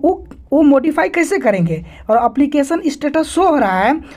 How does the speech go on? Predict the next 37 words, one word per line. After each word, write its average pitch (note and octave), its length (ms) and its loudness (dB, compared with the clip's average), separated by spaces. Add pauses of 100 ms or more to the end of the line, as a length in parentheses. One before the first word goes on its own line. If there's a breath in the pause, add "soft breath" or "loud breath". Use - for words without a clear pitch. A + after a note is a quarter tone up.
और A#3+ 100 2
यहाँ C4+ 340 2
पे E4 80 2
आप C4 260 0
लोगों C#4 200 4
का D4+ 140 2
मॉडिफाई C#4 580 2
का D4+ 140 0
ऑप्शन C4+ 420 2
दिया D4 220 2
गया G#3 220 0
है। F#3 120 0
यहाँ F#3+ 160 -4
पे G3+ 140 -4
नीचे F#3+ 400 0 (280 loud breath)
मेरा A#3+ 200 2
तो D4 120 -2
यहाँ D4+ 140 4
पे D4+ 100 -4 (160)
कुछ E4 240 2
नहीं B3 160 4
दिख G3 160 -4
रहा G3 120 0
है, G3 60 -2
इस A#3+ 200 -2
प्रकार F#3+ 420 -2
के F3 140 -6
हैं। D#3+ 240 -4 (540 loud breath)
अब C#4 80 4
मॉडिफाई C#4 500 2
का D#4 120 -4
ऑप्शन D4 380 2
दिया, C#4 340 2
दिया B3 300 2
रहेगा B3+ 320 0
तो D#4+ 260 -10
आप C4+ 160 -2